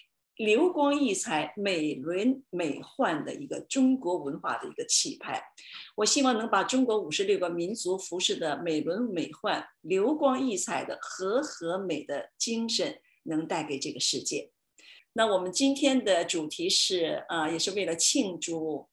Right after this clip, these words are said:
二零二一年，啊，我们美国亚洲传统月，我们做了这样的一个专题讲座。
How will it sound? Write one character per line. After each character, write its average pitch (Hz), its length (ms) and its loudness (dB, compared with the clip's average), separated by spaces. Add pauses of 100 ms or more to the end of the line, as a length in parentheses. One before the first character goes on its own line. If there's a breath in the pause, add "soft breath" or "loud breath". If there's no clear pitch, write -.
(180)
二 185 280 2
零 170 260 -4
二 - 260 -2
一 247 140 2
年， 156 480 -2
啊， 151 260 -2 (240)
我 147 60 -6
们 151 160 -2
美 160 220 0
国 151 280 -4 (120)
亚 175 320 0
洲 175 360 -6
传 151 320 -2
统 117 300 -8
月， 185 340 -4
我 151 100 -10
们 131 140 -4
做 147 160 -6
了 143 80 -6
这 151 140 -6
样 120 160 -6
的 - 40 -10
一 - 140 -10
个 139 240 -6 (200)
专 175 180 -4
题 - 200 -2
讲 - 240 -6 (120)
座。 156 260 -8